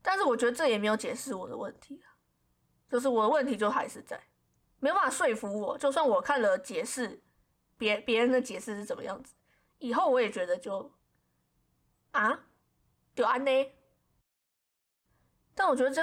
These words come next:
部片拍的最好，其实就是我刚刚说的，它有一拖拉古的性暗示的东西，就包括那个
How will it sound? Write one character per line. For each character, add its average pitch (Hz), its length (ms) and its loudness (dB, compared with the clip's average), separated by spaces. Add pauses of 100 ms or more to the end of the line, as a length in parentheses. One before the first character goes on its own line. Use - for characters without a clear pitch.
部 339 60 4
片 339 140 0
拍 294 200 2
的 262 80 4
最 269 160 2
好， 302 160 2
其 - 200 -10
实 208 200 -8
就 214 140 -2
是 208 500 -6 (120)
我 214 160 -4
刚 214 140 2
刚 208 120 2
说 208 180 2
的， 190 80 0
它 262 200 0
有 294 100 4
一 214 80 -8
拖 196 180 -2
拉 185 160 2
古 180 160 -8
的 - 80 -10
性 - 220 -10
暗 - 180 -2
示 - 160 -16
的 - 120 -10
东 - 200 -20
西， - 140 -20 (1200)
就 240 160 0
包 226 240 2
括 226 220 2
那 214 140 0
个 190 600 -2